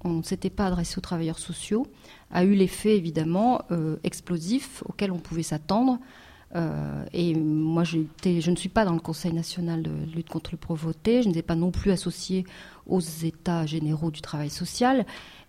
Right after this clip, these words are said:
et, euh, mais par contre, je faisais partie d'un groupe de réflexion sur le travail social au niveau des députés, et, euh, on a pensé à moi parce qu'à ce moment-là, il y avait le, effectivement, euh,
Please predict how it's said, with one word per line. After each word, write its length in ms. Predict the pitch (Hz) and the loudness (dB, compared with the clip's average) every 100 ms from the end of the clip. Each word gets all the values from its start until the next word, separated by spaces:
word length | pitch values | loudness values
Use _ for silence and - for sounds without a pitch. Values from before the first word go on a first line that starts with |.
| - | 2
et, 280 | 196 226 233 | 6 6 6
euh, 440 | 175 160 156 156 | 6 4 4 4
mais 280 | 156 170 220 | 4 6 6
par 220 | 214 - | 4 2
contre, 240 | - 240 254 | 2 2 0
je 100 | - | -4
faisais 200 | 175 180 | -4 -2
partie 280 | 175 - | -4 -2
d'un 120 | 214 175 | 0 2
groupe 240 | 175 233 | 4 2
de 100 | 196 | 2
réflexion 500 | 170 - 175 - 175 | -2 -2 -6 -6 -8
sur 140 | - | -6
le 60 | 170 | -8
travail 240 | - 170 | -6 -6
social 360 | 165 170 - 175 | -6 -8 -6 -4
au 20 | |
niveau 240 | 160 175 196 | -2 0 0
des 120 | 170 | -2
députés, 540 | 175 - 170 202 285 - - - - - _ | -4 -8 -4 -2 -2 -4 -18 -20 -20 -20 _
et, 360 | 202 214 240 240 - - | 4 4 6 2 0 -2
euh, 380 | 185 170 160 165 | 0 2 2 0
on 160 | 170 170 | 0 -2
a 60 | |
pensé 260 | 165 160 - | -2 -4 -2
à 80 | 165 | 0
moi 340 | 170 220 277 269 | 2 2 2 0
parce 240 | 170 - | -4 -2
qu'à 140 | - 196 | 0 0
ce 120 | 196 | 0
moment-là, 500 | 180 160 156 240 240 | 0 0 0 2 2
il 80 | 180 | 0
y 100 | 170 | 0
avait 200 | 160 165 | 0 0
le, 120 | 156 | 0
effectivement, 720 | 147 160 - 160 160 180 | -2 -6 -8 -4 0 2
euh, 60 | 170 | 2